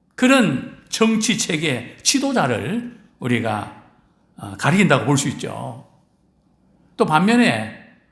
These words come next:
두 번째 짐승은 거짓 선지자는요, 말 그대로 이단이라든지 잘못된 교리라든지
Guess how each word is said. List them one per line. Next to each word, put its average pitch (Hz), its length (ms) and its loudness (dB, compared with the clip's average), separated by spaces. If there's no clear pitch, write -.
두 190 100 -4
번째 254 240 2
짐승은 160 760 -2
거짓 180 280 4
선지자는요, 117 720 0
말 139 200 0
그대로 139 560 -4
이단이라든지 131 1200 -2
잘못된 165 580 0
교리라든지 135 1040 -4